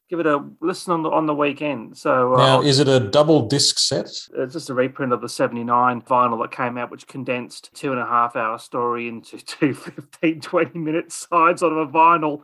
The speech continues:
Speaker 1: And it still made more sense than the J and T edit of, uh, Genesis the Daleks in eighty-two. So, um, yeah, I'm actually looking forward to, uh, giving it a listen.
Speaker 2: I believe I picked up from a secondhand shop, uh, the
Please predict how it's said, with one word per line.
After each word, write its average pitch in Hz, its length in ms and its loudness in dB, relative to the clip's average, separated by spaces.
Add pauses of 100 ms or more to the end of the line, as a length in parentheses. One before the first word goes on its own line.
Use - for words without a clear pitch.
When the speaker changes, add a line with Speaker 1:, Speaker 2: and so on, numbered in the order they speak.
(140)
Speaker 1:
And 170 120 0
it 180 100 -2
still 190 260 0
made 156 260 0
more 143 200 -6
sense 139 320 -8
than 135 160 -6
the 120 60 -10
J 127 320 0
and 135 100 -6
T 131 200 -2
edit 127 220 0
of, 127 320 -6
uh, 127 160 2
Genesis 123 540 -8
the - 160 -20
Daleks 123 500 -2
in 120 120 -10
eighty-two. 120 560 -6 (420)
So, 127 460 4
um, 123 220 -2
yeah, 135 140 0
I'm 135 80 -2
actually 170 220 -6
looking 151 220 -12
forward 143 320 -12
to, 135 360 -14
uh, 139 600 -6
giving 226 340 -14
it 233 60 -14
a - 20 -12
listen. 302 380 -14 (360)
Speaker 2:
I 175 140 2
believe 175 340 6
I 151 260 6
picked - 340 -6
up 175 260 -2
from 131 140 -8
a 120 40 -4
secondhand 123 480 -2
shop, - 320 -6 (280)
uh, 95 480 -4
the 95 520 -8